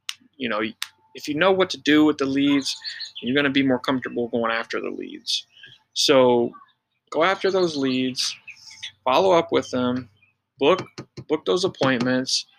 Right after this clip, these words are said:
um, you know, and don't be afraid to try s-, something. So say you try,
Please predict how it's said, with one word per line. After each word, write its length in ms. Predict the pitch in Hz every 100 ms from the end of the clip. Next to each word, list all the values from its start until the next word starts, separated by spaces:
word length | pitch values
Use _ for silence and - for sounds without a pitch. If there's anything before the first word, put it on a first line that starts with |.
| - - - - -
um, 560 | 123 123 120 117 113 113 - - _ _ - - -
you 60 | 147
know, 260 | 120 110 -
and 180 | 131 123
don't 220 | 123 165
be 80 | 220
afraid 360 | 190 185 190 180
to 60 |
try 480 | 147 160 143 160 156 -
s-, 200 | - - -
something. 420 | - 117 107 107
So 240 | - 123
say 180 | 117 131
you 140 | 147
try, 500 | 160 - 156 160 165